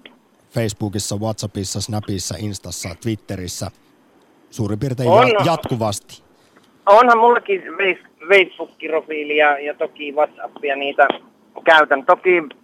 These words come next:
Speaker 2: Facebookista katon jotain ja linkkejä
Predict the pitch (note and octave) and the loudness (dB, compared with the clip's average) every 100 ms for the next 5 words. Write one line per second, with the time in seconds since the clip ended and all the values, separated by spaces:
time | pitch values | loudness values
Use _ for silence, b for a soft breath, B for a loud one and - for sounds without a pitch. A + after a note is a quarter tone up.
0 | _ _ _ _ _ E3 F3 G3 - E3+ | _ _ _ _ _ -2 4 4 2 -6
1 | D#3+ D#3 D#3+ D3 D#3+ D#3+ D#3 C3 - _ | -8 -4 -2 2 4 4 2 -2 -10 _
2 | - b b _ _ _ - C3+ D3 - | -20 b b _ _ _ -12 -4 -2 4
3 | D3 C3+ B2+ B2+ B2 _ - C#3 B2+ F2+ | 6 6 2 -8 -20 _ -6 -2 -2 -6
4 | F2+ C#3+ C#3 A#2+ C3 | -12 -8 -8 -2 2